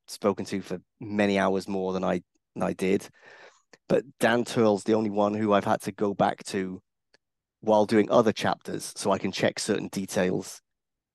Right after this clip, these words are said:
with him, 'cause he's, he's just got it all in the vault, and he's got every magazine that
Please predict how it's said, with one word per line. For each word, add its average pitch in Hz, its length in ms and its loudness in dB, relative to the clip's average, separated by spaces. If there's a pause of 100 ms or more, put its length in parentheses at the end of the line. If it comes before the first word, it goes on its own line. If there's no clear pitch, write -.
(120)
with 101 160 0
him, 90 340 0 (220)
'cause - 420 -4 (640)
he's, 107 460 0
he's 113 240 4
just 110 140 -10
got 110 120 4
it 104 60 2
all 127 260 4
in 117 100 2
the 110 60 -2
vault, 95 460 -6 (500)
and 95 160 -2
he's 95 140 -2
got 98 220 0 (180)
every 104 280 0
magazine 95 560 -2
that 90 280 -4